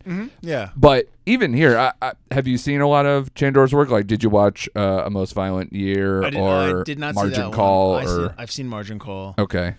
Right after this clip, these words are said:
Speaker 1: And I saw another one of his.
Speaker 2: All Is Lost?
Speaker 1: I saw some of that. I did not see the all of it.
Speaker 2: Okay.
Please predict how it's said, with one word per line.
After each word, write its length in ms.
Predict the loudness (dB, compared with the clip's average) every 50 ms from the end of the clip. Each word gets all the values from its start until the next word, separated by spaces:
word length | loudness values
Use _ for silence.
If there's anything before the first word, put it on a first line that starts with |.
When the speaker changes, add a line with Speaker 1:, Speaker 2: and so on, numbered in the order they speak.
| _ _
Speaker 1:
And 200 | -18 -16 -14 -14
I 60 | -14
saw 200 | -14 -14 -12 -12
another 300 | -12 -12 -12 -14 -14 -14
one 200 | -16 -16 -12 -12
of 80 | -12 -12
his. 140 | -10 -4 0
Speaker 2:
All 220 | 2 4 4 2
Is 120 | 0 -2 -2
Lost? 520 | 0 0 0 -2 -4 -8 -16 -20 -20 -20 -18
Speaker 1:
I 100 | -16 -14
saw 120 | -12 -12
some 260 | -12 -12 -12 -12 -14
of 100 | -14 -14
that. 180 | -12 -12 -12 -12
I 60 | -12
did 80 | -12 -12
not 160 | -12 -14 -14
see 100 | -14 -14
the 100 | -14 -14
all 160 | -14 -14 -16
of 80 | -16 -6
it. 60 | -4
Speaker 2:
Okay. 360 | -2 -2 -2 -4 -6 -8 -8